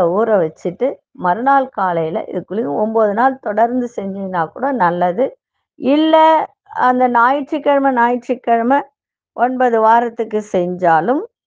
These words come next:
நன்மைதான். அது உங்களுடைய விருப்பம். சரிங்களா? இப்போ பன்னிரண்டு ராசிக்கான பொது பலனையும் முதலில் மேஷ ராசிக்கான பொது பலன் என்னவென்று இப்பொழுது பார்க்கலாம். அன்பார்ந்த மேஷ ராசி நேயர்களை, விலகிச் சென்ற உறவினரை தேடி வருவார்கள். அரசு வழியில் ஒத்துழைப்பு கிடைக்கும்.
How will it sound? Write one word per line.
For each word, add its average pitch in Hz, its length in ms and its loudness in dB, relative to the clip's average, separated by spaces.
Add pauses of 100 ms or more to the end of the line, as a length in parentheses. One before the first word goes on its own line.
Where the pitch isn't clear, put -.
(180)
நன்மைதான். 170 800 -4
அது 262 280 -4
உங்களுடைய 196 580 -2
விருப்பம். 147 520 -6 (500)
சரிங்களா? 202 360 -4
இப்போ 175 260 -4
பன்னிரண்டு 208 680 -2
ராசிக்கான 196 800 -2 (540)
பொது 226 280 -6
பலனையும் 196 480 -4
முதலில் 214 540 0
மேஷ 202 420 -2
ராசிக்கான 202 720 -2
பொது 190 360 -6
பலன் 190 280 -4
என்னவென்று 175 600 -4
இப்பொழுது 190 500 -8
பார்க்கலாம். - 420 -12
அன்பார்ந்த 311 580 4
மேஷ 285 340 2
ராசி 294 360 4
நேயர்களை, 240 540 2
விலகிச் 254 360 0
சென்ற 247 400 2
உறவினரை 247 460 2
தேடி 233 340 0
வருவார்கள். 214 540 2
அரசு 208 380 2
வழியில் 226 300 2
ஒத்துழைப்பு 208 540 0
கிடைக்கும். 202 480 -4